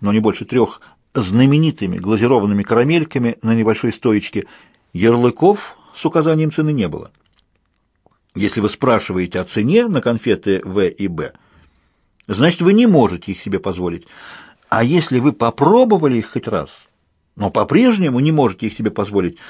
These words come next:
то вы начнёте копить и экономить, грабить и распродавать старших членов своей семьи, а всё ради того, чтобы ещё хоть раз наполнить рот тем, во что язык влюбляется всеми своими сосочками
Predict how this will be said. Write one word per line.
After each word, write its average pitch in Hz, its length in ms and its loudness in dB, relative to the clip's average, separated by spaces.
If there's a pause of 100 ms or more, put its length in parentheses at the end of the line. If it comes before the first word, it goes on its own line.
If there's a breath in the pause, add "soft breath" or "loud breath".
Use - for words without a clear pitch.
(400 loud breath)
то 120 120 -4
вы 139 100 0
начнёте 151 460 -2
копить 160 540 -2
и 165 100 2
экономить, 123 640 -6
грабить 156 680 0 (440)
и 147 240 0
распродавать 143 580 2
старших 151 400 0
членов 139 340 -2
своей 131 240 0
семьи, 143 400 0 (420 loud breath)
а 113 120 0
всё 139 220 0
ради 127 180 0
того, 135 220 0
чтобы 131 260 0
ещё 143 300 0
хоть - 240 -4
раз 139 440 0
наполнить 127 640 2
рот 156 320 0 (500 loud breath)
тем, 151 220 4
во 147 80 4
что - 160 -2
язык 165 460 0
влюбляется 143 1000 2
всеми 160 280 0
своими 151 300 2
сосочками 139 760 0